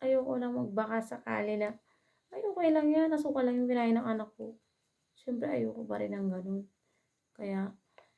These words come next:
kahit na medyo nakakaramdam naman ako, nakikita ko naman sa anak ko na okay siya. Ayoko magbaka sakali kasi, alam mo yun, mas magandang gumawa ka ng action kesa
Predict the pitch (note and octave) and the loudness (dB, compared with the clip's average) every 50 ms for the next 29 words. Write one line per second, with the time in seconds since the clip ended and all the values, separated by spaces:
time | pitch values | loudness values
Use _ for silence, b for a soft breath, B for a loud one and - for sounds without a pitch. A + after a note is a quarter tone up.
0 | b b b b - G#3 G3+ G#3+ G#3+ - - - A3+ A3+ A3 - - - _ _ | b b b b -16 -12 -6 -6 -6 -6 -6 -6 -4 -4 -4 -6 -10 -18 _ _
1 | _ - A#3+ A#3 A3+ G#3+ A3 A3 G#3+ A3 A3 - - _ - G#3+ G3+ G3 G3 G#3 | _ -8 -4 -2 -2 -2 -2 -2 -4 -4 -6 -6 -10 _ -12 -8 -6 -6 -4 -4
2 | F#3+ G3 G3 G3 G3 G3+ G3 - - F#3+ - - A3+ - C4+ - D4 C#4+ B3+ B3 | -4 -4 -4 -4 -4 -6 -8 -8 -6 -6 -4 -4 -6 -6 -6 -4 -2 -2 0 2
3 | A#3 A#3 A#3+ A#3+ A#3 A#3 A3 A3+ A3+ A3+ - A#3 A3+ A3+ G#3+ A3 - - _ _ | 2 2 2 2 0 -2 0 0 0 0 0 0 0 0 0 -2 -6 -14 _ _
4 | _ _ _ _ - - - - C4 B3+ B3+ - - G#3 - C3 C3 C#4 C#4+ C#4+ | _ _ _ _ -8 -6 -2 0 0 0 0 -2 -4 -2 0 0 0 0 -2 -4
5 | C#4 C#4 C#4 B3 A#3 A#3 C4 C4 C4 C4 B3+ - C4+ C4 B3 B3 A#3 A#3 A3+ A3+ | -2 -2 -2 -2 0 -2 -2 -2 -4 -6 -8 -8 -10 -8 -6 -4 -2 0 0 2
6 | A#3 A#3+ B3+ B3+ B3+ B3+ C4+ C4+ C4 C4 - - _ _ _ _ _ _ _ _ | 0 0 0 -2 -4 -2 0 0 0 0 -2 -10 _ _ _ _ _ _ _ _
7 | _ _ _ - - - - D#4+ E4 D#4 D4+ D4 C#4 B3+ A#3+ B3 B3+ C4+ C4+ - | _ _ _ -20 -14 -6 0 0 2 4 6 6 8 8 6 6 4 -2 -4 -8
8 | - _ _ _ _ _ _ _ - - - D4 D4+ D#4 D4+ D4 D#4 D4 C#4 C4+ | -12 _ _ _ _ _ _ _ -12 -2 4 4 6 8 8 8 8 6 6 6
9 | C4+ C#4 C4+ C4+ C4 C4 C4+ C4+ C#4+ C#4+ C4+ B3+ B3 - - B3 A#3+ A#3 A#3 A#3+ | 4 4 4 4 4 2 2 2 2 0 -2 -4 -4 -4 -6 -6 -6 -2 0 0
10 | A#3 A#3 - B3 A#3+ C4+ C#4 | 0 0 0 -2 -2 -4 -6